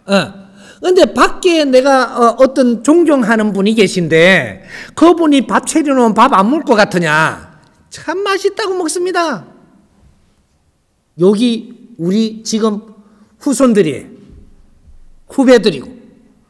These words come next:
절대 아이들을 뭐라 하지 마라. 아이들은 있는 대로 반응하니라. 이 아이들이 반응하는 그 자체가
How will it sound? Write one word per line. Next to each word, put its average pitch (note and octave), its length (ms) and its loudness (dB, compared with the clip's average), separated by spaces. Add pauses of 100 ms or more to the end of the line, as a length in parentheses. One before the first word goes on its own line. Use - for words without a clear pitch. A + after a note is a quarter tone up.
(1080)
절대 A3+ 460 2
아이들을 G#3 420 0
뭐라 G3 240 0
하지 F3+ 120 -4
마라. E3+ 400 -4 (320)
아이들은 F#3 680 0 (220)
있는 A#3 340 -4
대로 A#3+ 280 2
반응하니라. E3+ 600 -6 (2000)
이 C#4+ 340 6
아이들이 C4 480 0
반응하는 G#3 600 -2
그 D#4 260 0
자체가 - 580 -8